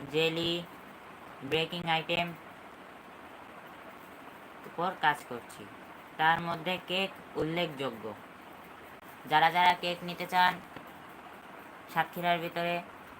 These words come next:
যা কেক ডেলিভারি নিতে চান, আমাদেরকে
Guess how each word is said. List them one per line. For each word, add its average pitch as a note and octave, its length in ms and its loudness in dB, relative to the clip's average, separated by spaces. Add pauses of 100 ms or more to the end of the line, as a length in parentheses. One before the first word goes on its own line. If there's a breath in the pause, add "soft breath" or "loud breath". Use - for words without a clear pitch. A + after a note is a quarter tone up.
যা D#3 120 10 (260)
কেক E3 160 2 (100)
ডেলিভারি E3 420 0
নিতে E3 220 -6
চান, E3+ 160 6 (1300)
আমাদেরকে D#3 400 4